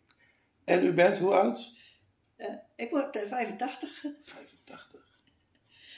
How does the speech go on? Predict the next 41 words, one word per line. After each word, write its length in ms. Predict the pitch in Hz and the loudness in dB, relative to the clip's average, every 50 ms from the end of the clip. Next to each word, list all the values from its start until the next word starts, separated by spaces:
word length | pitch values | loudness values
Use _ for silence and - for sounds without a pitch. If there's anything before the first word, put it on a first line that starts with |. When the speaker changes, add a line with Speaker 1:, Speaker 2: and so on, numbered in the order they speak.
| - - - | -20 -14 -4
Speaker 2:
Ja, 300 | - 220 - - - - | -2 -2 -2 -2 -4 0
echt 240 | 240 277 - - - | 0 0 0 -2 -4
waar. 220 | 247 226 220 214 - | -6 -6 -6 -6 -6
En 160 | 196 202 190 | -8 -6 -6
dan, 260 | 196 202 208 208 202 | -6 -6 -6 -8 -10
eh, 120 | 196 196 196 190 - _ | -12 -12 -14 -18 -20 _
dan 260 | - 202 185 202 202 | -16 -14 -14 -10 -10
denk 160 | 202 202 202 | -6 -6 -6
ik, 140 | - - 214 | -8 -8 -10
"nou, 220 | 208 - 190 185 | -8 -6 -6 -6
dat 80 | 185 185 | -6 -8
heb 120 | 208 208 | -8 -8
ik 100 | 208 196 | -8 -10
nog 160 | 175 185 208 | -10 -10 -8
nooit 280 | 233 254 262 277 277 269 | -8 -6 -4 -4 -4 -6
gehad 340 | - - 214 226 240 233 - | -8 -8 -8 -6 -6 -6 -8
en 100 | 208 202 | -8 -8
nou 180 | 220 233 220 | -8 -8 -8
weet 200 | 220 220 220 208 | -6 -6 -6 -8
ik 120 | 208 208 - | -8 -12 -10
niet 140 | 220 226 220 | -8 -8 -6
meer 240 | 220 226 220 - | -6 -8 -8 -10
op 100 | - - - | -10 -12 -8
wie 180 | - 226 220 214 | -6 -6 -6 -6
ik 60 | - | -8
moet 100 | - - | -12 -12
stemmen." 320 | - - 214 208 214 - | -12 -10 -10 -10 -12 -12
Ik 180 | - _ _ _ _ | -16 _ _ _ _
ben 200 | - 220 220 214 | -2 -2 0 0
geloof 240 | - 208 208 202 - | 0 -2 -2 -4 -6
ik 100 | - - | -8 -10
ook 140 | - - | -10 -10
al 120 | - 196 190 | -8 -10 -10
een 60 | 190 | -8
paar 220 | - 196 190 190 | -8 -8 -8 -8
keer 140 | - 196 180 185 | -8 -10 -10 -10
niet 180 | 202 202 - | -10 -12 -10
meer 120 | - - 170 | -12 -10 -8
wezen 280 | 185 214 208 - - | -8 -8 -8 -8 -8
stemmen, 360 | - - - 180 170 165 160 160 | -10 -10 -10 -12 -12 -12 -12 -14
hoor. 180 | 175 175 180 | -14 -16 -18